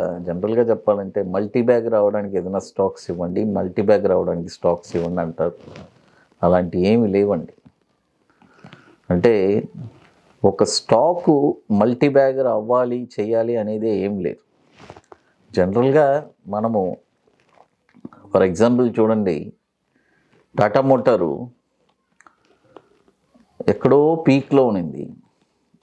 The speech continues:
అరవై రూపాయలకి లో వచ్చింది, ఆ? సిక్స్టీ రూపీస్కి వచ్చింది బాటంలో లాస్ట్ ఇయర్.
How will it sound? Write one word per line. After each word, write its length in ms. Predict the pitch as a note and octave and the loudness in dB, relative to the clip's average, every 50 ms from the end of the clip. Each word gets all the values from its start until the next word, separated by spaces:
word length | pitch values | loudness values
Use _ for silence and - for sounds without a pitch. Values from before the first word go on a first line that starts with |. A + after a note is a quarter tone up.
| - - | 0 2
అరవై 260 | G#2 A2+ B2+ B2+ C3 | 4 4 4 4 4
రూపాయలకి 400 | B2+ A#2+ - D3 D#3 D#3 D3+ - | 2 2 2 2 2 2 0 2
లో 220 | B2+ A2+ A#2+ C3 | 4 4 6 4
వచ్చింది, 540 | B2 A2+ - - - - D2 - - - - _ _ _ _ _ _ _ _ _ _ _ _ _ _ _ _ _ _ _ _ _ _ _ _ _ _ _ - F#3+ | 4 2 -2 -6 -12 -12 -12 -12 -14 -18 -20 _ _ _ _ _ _ _ _ _ _ _ _ _ _ _ _ _ _ _ _ _ _ _ _ _ _ _ 0 2
ఆ? 140 | A3 G3 B3+ C4 - - _ _ _ _ _ - - _ _ _ _ - | 2 2 2 -2 -4 -14 _ _ _ _ _ -20 -20 _ _ _ _ -14
సిక్స్టీ 420 | - - - F3 - - - F#3+ | -4 2 2 2 2 4 4 4
రూపీస్కి 380 | F3+ E3 D#3+ C#3 C3+ C3+ - D#3 | 6 4 4 2 2 2 2 -2
వచ్చింది 400 | C3 - - - E2+ E2 - - _ _ _ _ _ _ _ _ _ _ _ _ _ _ _ _ - | -2 -2 -2 -8 -8 -8 -10 -12 _ _ _ _ _ _ _ _ _ _ _ _ _ _ _ _ -2
బాటంలో 560 | F#2 G2 G#2+ A2 - - A2+ G2+ F2+ C#2+ A#1+ - - - _ _ _ _ _ _ _ _ _ _ _ _ - - _ _ _ _ _ _ _ _ _ - | 2 4 4 4 2 0 -2 -2 -2 -4 -6 -10 -16 -20 _ _ _ _ _ _ _ _ _ _ _ _ -20 -20 _ _ _ _ _ _ _ _ _ 2
లాస్ట్ 340 | G#2+ G#2+ A2+ A2 - - - | 2 2 2 2 -2 0 0
ఇయర్. 200 | G#2+ F2+ E2 - | 2 2 2 0